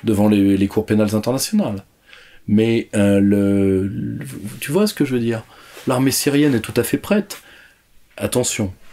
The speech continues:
en cas de conflit ouvert avec les Turcs, elle perdrait certainement. L'armée turque, c'est pas n'importe quoi. Mais Erdogan ne le fera pas. Il a trop besoin de Poutine. Et l'armée turque, attention, c'est une armée de maintien de l'ordre. Taper sur des civils, elle sait faire.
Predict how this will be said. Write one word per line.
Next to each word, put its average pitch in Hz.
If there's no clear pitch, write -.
en 101
cas 110
de 107
conflit 117
ouvert 107
avec 104
les 107
Turcs, 147
elle 104
perdrait 110
certainement. 98
L'armée 98
turque, -
c'est 117
pas 107
n'importe 104
quoi. 101
Mais 117
Erdogan 123
ne 120
le 107
fera 107
pas. 95
Il 104
a 101
trop 139
besoin 117
de 107
Poutine. 123
Et 113
l'armée 107
turque, -
attention, 110
c'est -
une 104
armée 107
de 104
maintien 110
de 117
l'ordre. 101
Taper 123
sur 120
des 113
civils, 123
elle 120
sait 117
faire. 107